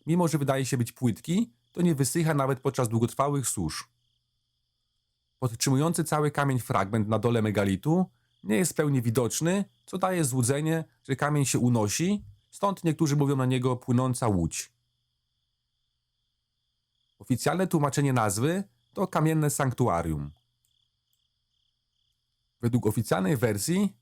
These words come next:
miał to być kamienny grobowiec. Jednak tak naprawdę nie mamy zielonego pojęcia, po co powstał ten megalit, do czego miał służyć.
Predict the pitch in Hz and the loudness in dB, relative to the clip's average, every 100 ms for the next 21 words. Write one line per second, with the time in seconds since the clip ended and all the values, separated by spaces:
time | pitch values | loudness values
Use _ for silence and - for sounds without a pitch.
0 | - 190 180 160 - 127 123 127 123 117 | -4 -2 0 0 0 0 2 2 2 2
1 | 110 95 82 80 69 - - _ _ _ | 2 2 0 -2 -6 -12 -20 _ _ _
2 | 131 143 175 - 143 139 147 139 135 139 | -6 -4 -4 -4 -2 -2 -2 -2 0 -2
3 | 135 _ _ _ - 143 139 127 131 139 | -2 _ _ _ -2 0 2 2 2 2
4 | 165 156 131 127 123 120 123 120 - _ | 0 -2 0 0 0 0 -2 -2 -6 _
5 | _ - 139 131 123 - 117 113 107 98 | _ -6 -2 0 -2 -2 0 2 2 2
6 | 123 123 123 - 113 127 117 113 110 - | 2 0 -2 -6 -4 0 0 2 0 2
7 | 98 78 71 - | 0 0 -6 -12